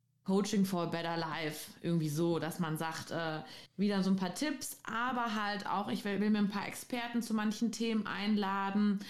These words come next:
und so Interviews führen. Ich möchte halt auch noch mehr so die, die Hörer mit einbauen und ich find halt auch so, ähm, direkte Interaktion mit jemandem vielleicht ganz cool, weißt du, nicht direkt so ein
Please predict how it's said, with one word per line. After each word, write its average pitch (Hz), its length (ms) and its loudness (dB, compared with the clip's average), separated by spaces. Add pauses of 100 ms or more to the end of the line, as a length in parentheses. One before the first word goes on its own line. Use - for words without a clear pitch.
(320)
und 208 140 4
so 202 100 0
Interviews 208 600 2
führen. 190 520 2
Ich 190 120 0
möchte 196 400 2
halt 180 480 -2
auch 180 220 -2
noch 180 140 2
mehr 185 320 2
so 185 160 0
die, 175 140 0
die 180 180 2
Hörer 208 280 2
mit 202 200 2
einbauen 190 880 2
und 180 240 2 (500)
ich 190 120 -2
find 226 180 2
halt 226 160 -2
auch 190 200 -2
so, 196 400 2
ähm, 185 380 4
direkte 196 340 -2
Interaktion 226 760 0
mit 190 140 4
jemandem 160 540 -2
vielleicht 170 320 -6
ganz 165 240 -6 (120)
cool, 180 180 2
weißt 170 260 -4
du, 202 40 2
nicht 202 240 2
direkt 190 240 -4
so 190 100 0
ein 185 180 4